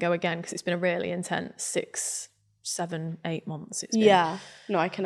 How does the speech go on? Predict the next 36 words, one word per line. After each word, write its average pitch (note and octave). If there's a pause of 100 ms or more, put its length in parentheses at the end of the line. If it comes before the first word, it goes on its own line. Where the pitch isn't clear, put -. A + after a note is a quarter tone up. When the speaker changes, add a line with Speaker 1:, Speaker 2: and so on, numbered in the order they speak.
Speaker 2:
imagine. F3 (520)
I -
want A#3+
to -
talk A#3
a A3+
little G3 (100)
bit F3+ (120)
about F3+ (160)
being F#3+ (640)
a - (360)
female G4 (120)
business C#4 (120)
owner. G#3 (160)
Speaker 1:
Mm-hmm. A#3 (600)
Speaker 2:
Having A#3
raised A3+ (100)
funding G#3 (100)
as G#3 (120)
a - (100)
woman, G3 (240)
Speaker 1:
Mm-hmm. A#3
Speaker 2:
obviously G3
we G3+ (140)
discussed -
you G#3+
have F#3+
a G3
male F#3+ (100)
co-founder, G3
so -
the - (160)
stats -
are -
slightly G3+
different. A3